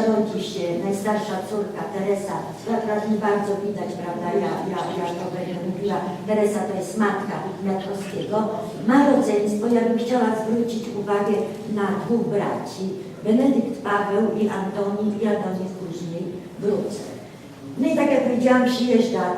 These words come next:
jest, jest to, są to mieszczanie, przyjeżdża, e, w tysiąc siedemset dziewięćdziesiątym pierwszym roku, jest ślub w kaplicy Marii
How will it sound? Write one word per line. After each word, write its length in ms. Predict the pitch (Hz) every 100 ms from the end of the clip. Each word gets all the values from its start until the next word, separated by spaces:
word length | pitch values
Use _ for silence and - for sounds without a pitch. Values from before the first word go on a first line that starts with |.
| 220
jest, 200 | 208 202
jest 220 | 196 180
to, 60 | 180 160 -
są 60 | 196
to 180 | 190 180 170
mieszczanie, 520 | 156 156 180 220 262 277 254 - -
przyjeżdża, 560 | - 233 233 196 196 180
e, 200 | 180 180 175 170 160 156 143 - - -
w 40 | -
tysiąc 340 | 226 190 196
siedemset 500 | 202 196 196 - 185 - 185 190
dziewięćdziesiątym 560 | 190 - 190 - 185
pierwszym 380 | 180 180 - 160 185
roku, 240 | 185 - 175 175 - -
jest 380 | 196 - - - 214
ślub 420 | - 220 214 214 - - - - 160 156
w 220 | 190 190
kaplicy 460 | - - 202 208 185
Marii 220 | 185 180